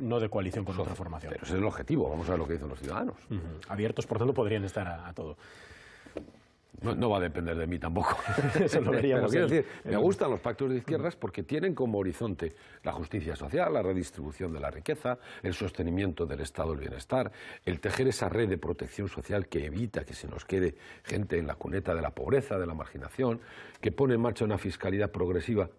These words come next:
Speaker 2: para que el que más tiene más pague y el que más necesita más reciba.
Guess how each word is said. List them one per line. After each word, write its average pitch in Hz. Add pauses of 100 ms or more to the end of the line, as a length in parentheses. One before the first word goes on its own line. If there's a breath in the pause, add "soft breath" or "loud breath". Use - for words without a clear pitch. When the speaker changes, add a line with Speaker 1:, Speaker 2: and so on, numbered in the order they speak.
(120)
Speaker 2:
para 101
que 104
el 92
que 95
más 98
tiene 95
más 90
pague 101 (260 loud breath)
y 101
el 98
que 110
más 101
necesita 92
más 92
reciba. 113